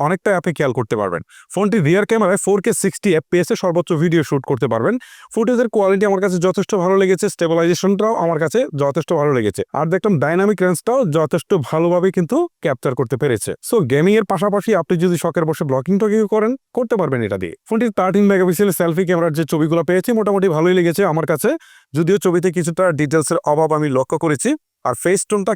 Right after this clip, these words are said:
কিছুটা স্মুথ হয়ে যায়, আর টোনে কিছুটা ওয়ার্মের প্রাধান্য আপনি লক্ষ্য করবেন। Overall গেমিং ফোন হিসাবে আসলে সেলফি ক্যামেরার ছবিগুলো নিয়েও খুব বেশি কমপ্লেন করার জায়গা নেই। তবে যদি আপনি চল্লিশ হাজার টাকা বাজেটের কথা চিন্তা করেন, তাহলে কিন্তু এর ক্যামেরা কিছুটা হলেও পিছিয়ে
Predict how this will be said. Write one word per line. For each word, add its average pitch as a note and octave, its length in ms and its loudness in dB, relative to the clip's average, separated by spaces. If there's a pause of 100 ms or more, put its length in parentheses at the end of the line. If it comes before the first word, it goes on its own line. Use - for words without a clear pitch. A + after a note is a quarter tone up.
(100)
কিছুটা C#4+ 260 0 (100)
স্মুথ C3+ 300 0
হয়ে A2+ 200 2
যায়, G3 120 2 (300)
আর C#3+ 60 0 (100)
টোনে G3 240 2
কিছুটা G#3 260 -2
ওয়ার্মের D#3 340 0
প্রাধান্য C3 340 0
আপনি G#3+ 120 -4 (120)
লক্ষ্য C#3 240 -2
করবেন। F#2 220 -2 (240)
Overall G#3 340 2
গেমিং E3+ 180 2 (100)
ফোন D#3+ 140 0 (100)
হিসাবে D#3+ 280 0
আসলে C#3+ 240 -2
সেলফি C3+ 280 0
ক্যামেরার F3 300 0
ছবিগুলো F3+ 320 2
নিয়েও G#3+ 140 2 (100)
খুব G#3+ 160 0
বেশি F3+ 200 0
কমপ্লেন C3+ 300 -2
করার C#3+ 200 0 (380)
জায়গা F#3 280 2
নেই। F#2+ 100 -2 (360)
তবে A#3+ 220 2
যদি A#3+ 200 2
আপনি G#3+ 140 -2 (140)
চল্লিশ G#3 400 2
হাজার F#3+ 240 0
টাকা F#3+ 200 2
বাজেটের D#3+ 300 0
কথা E3 220 0
চিন্তা D#3+ 260 0
করেন, F3 140 0 (340)
তাহলে A3+ 340 4
কিন্তু A3 220 0 (500)
এর D#3+ 160 2
ক্যামেরা D#3+ 340 0
কিছুটা E3+ 340 -2
হলেও F#3+ 260 2
পিছিয়ে E3 260 0